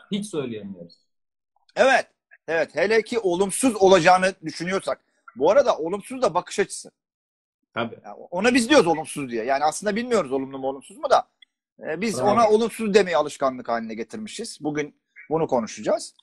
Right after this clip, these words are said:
Speaker 2: Ama genel olarak hep beraber bir gelişim alanımız var.
Speaker 1: Evet.
Speaker 2: Bu yayınla beraber birçok izleyicinin de bu alanda gelişeceğini düşünüyorum. Biz de gelişeceğiz. Yine Body Talks'un ilk faydası bize olacak.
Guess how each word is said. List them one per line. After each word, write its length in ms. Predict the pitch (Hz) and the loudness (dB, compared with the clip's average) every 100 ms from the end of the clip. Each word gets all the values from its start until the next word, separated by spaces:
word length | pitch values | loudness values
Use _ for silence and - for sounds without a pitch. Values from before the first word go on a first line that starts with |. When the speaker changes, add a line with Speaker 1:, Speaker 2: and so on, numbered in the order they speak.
| _ - | _ 0
Speaker 2:
Ama 220 | - 214 | 4 4
genel 300 | 165 254 247 | 4 2 2
olarak 360 | 208 165 - - | -2 -2 -4 -4
hep 200 | 220 - | -4 -2
beraber 360 | 175 147 147 147 | -2 0 -4 -6
bir 60 | |
gelişim 380 | 151 175 151 165 | -2 -2 -4 -4
alanımız 380 | 131 143 190 151 | -4 -4 -8 -6
var. 260 | 110 - _ _ _ _ _ | -6 -8 _ _ _ _ _
Speaker 1:
Evet. 280 | 104 104 107 - _ _ - | -12 -8 -8 -12 _ _ -8
Speaker 2:
Bu 160 | 226 | 0
yayınla 480 | 247 208 165 135 123 | 4 4 4 0 4
beraber 540 | 196 190 151 170 190 180 | 4 4 2 -2 -8 -10
birçok 380 | 208 - 156 _ _ _ _ | -10 -8 -10 _ _ _ _
izleyicinin 680 | - 180 143 156 131 139 135 | -12 -8 -4 -4 -6 -10 -6
de 140 | 180 180 | -4 2
bu 140 | 180 | 2
alanda 300 | 135 123 170 | 2 0 -2
gelişeceğini 560 | 156 156 151 139 151 147 | -2 -2 -4 -6 -6 -8
düşünüyorum. 420 | - 101 131 170 | -12 -8 -6 -2
Biz 140 | 185 | 2
de 80 | 185 | 2
gelişeceğiz. 680 | 151 127 - 98 131 - - _ _ - | 4 0 -2 -8 -8 -10 -18 _ _ -12
Yine 220 | 180 160 | -4 0
Body 180 | 151 165 | 0 0
Talks'un 420 | 151 151 - 165 170 | 2 2 2 -10 -2
ilk 200 | 175 - | -2 2
faydası 400 | 147 117 123 160 | 2 2 -2 -6
bize 160 | 135 | 2
olacak. 480 | 151 110 95 156 _ | 2 2 -2 -6 _